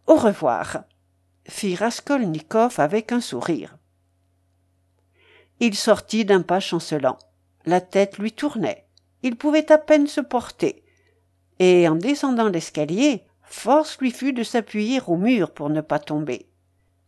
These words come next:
Il lui sembla qu'un dvornik, qui se rendait au bureau de police, le heurtait en passant, qu'un chien aboyait quelque part au premier étage, et qu'une femme criait pour faire taire l'animal.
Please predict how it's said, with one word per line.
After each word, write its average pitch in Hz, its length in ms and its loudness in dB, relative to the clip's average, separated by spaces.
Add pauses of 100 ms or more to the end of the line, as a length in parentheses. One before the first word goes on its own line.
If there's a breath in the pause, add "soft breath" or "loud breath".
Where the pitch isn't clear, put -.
(200)
Il 247 160 0
lui 359 160 4
sembla 202 500 2
qu'un 143 220 -8
dvornik, 240 720 0 (300 loud breath)
qui - 100 -16
se - 140 -4
rendait 196 440 0
au 143 60 -6
bureau 151 300 -6
de 147 100 -10
police, 269 580 -2 (500 soft breath)
le 254 260 6
heurtait 311 440 6
en 240 80 -2
passant, - 480 -4 (540)
qu'un 170 140 2
chien 208 420 -2
aboyait 165 460 -2
quelque 139 320 -12
part 175 380 -2
au 127 40 -4
premier 147 420 -8
étage, 254 580 0 (560 soft breath)
et 269 100 0
qu'une 285 200 4
femme 277 340 4
criait 311 420 2
pour 277 180 -8
faire - 240 -6
taire 262 200 -2
l'animal. 185 640 -2